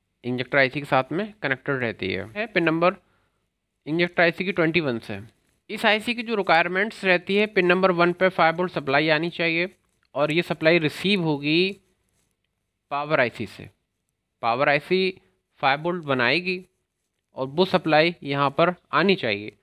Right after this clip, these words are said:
अगर ये फ़ाइव वोल्ट यहाँ पर नहीं आ रही है, बीच का ट्रैक कट गया है, ये आईसी काम नहीं करेगी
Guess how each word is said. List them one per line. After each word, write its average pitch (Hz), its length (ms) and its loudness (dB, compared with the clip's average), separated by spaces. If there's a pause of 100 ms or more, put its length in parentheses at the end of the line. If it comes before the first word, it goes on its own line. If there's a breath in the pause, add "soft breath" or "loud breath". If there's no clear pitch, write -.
(380)
अगर 190 240 2
ये 208 100 2
फ़ाइव 165 260 2
वोल्ट 180 240 -2
यहाँ 160 200 -2
पर 156 140 -4
नहीं 147 320 2
आ 151 140 6
रही 135 160 -2
है, 147 200 -2
बीच 170 220 -4
का 170 120 2
ट्रैक 139 320 2
कट 131 180 2
गया 117 240 4
है, 170 260 2 (600 soft breath)
ये 185 180 -2
आईसी 175 280 0
काम 135 260 2
नहीं 127 260 -2
करेगी 151 420 0